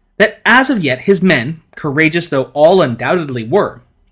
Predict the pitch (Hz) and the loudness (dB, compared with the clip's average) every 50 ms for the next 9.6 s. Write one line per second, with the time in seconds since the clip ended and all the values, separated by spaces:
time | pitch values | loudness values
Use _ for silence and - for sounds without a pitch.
0 | _ _ - - 294 254 220 220 208 - - - 156 151 - - 151 135 147 147 | _ _ -6 -4 -4 -2 0 -2 -2 -2 -4 -6 -8 -6 -8 -10 -8 -4 -4 -4
1 | 147 - - 139 - - 147 151 156 156 151 135 127 131 127 - 135 131 127 123 | -4 -6 -10 -12 -10 -6 -4 -4 -4 -4 -4 -4 -6 -6 -6 -8 -6 -6 -6 -6
2 | 117 113 113 113 107 - - - - - 117 113 - - 135 117 123 117 98 78 | -6 -8 -10 -10 -12 -12 -14 -16 -18 -14 -10 -10 -8 -8 -8 -8 -10 -10 -12 -12
3 | - - - - - _ _ _ _ _ _ _ 143 127 143 143 - - 185 - | -14 -14 -14 -14 -16 _ _ _ _ _ _ _ -10 -8 -8 -8 -4 -2 -2 -2
4 | - - - 180 156 156 147 143 156 147 131 143 135 139 131 - _ _ - 165 | 0 0 0 2 2 0 0 -2 -6 -4 -4 -6 -6 -6 -8 -10 _ _ 2 2
5 | 180 170 147 135 123 - - - - 120 101 - - - _ _ _ _ _ _ | 4 4 2 0 -4 -8 -10 -8 -6 -6 -8 -8 -12 -20 _ _ _ _ _ _
6 | _ _ _ _ _ _ _ _ _ _ _ _ _ _ _ _ _ 226 254 240 | _ _ _ _ _ _ _ _ _ _ _ _ _ _ _ _ _ 0 0 2
7 | - - 269 285 269 254 226 208 - 202 202 196 185 175 - - - 185 165 175 | 2 0 0 0 0 0 -2 -2 -2 0 0 0 0 0 -2 -4 -4 -2 -4 -4
8 | 214 - - - - 135 131 127 127 123 - - 143 156 156 147 139 123 - 123 | -4 -6 -8 -8 -4 -2 0 0 0 -2 -4 -4 -2 0 0 0 -2 -6 -8 -10
9 | 117 113 117 117 120 143 139 147 131 104 78 64 | -10 -8 -8 -6 -6 -4 -4 -6 -6 -8 -10 -16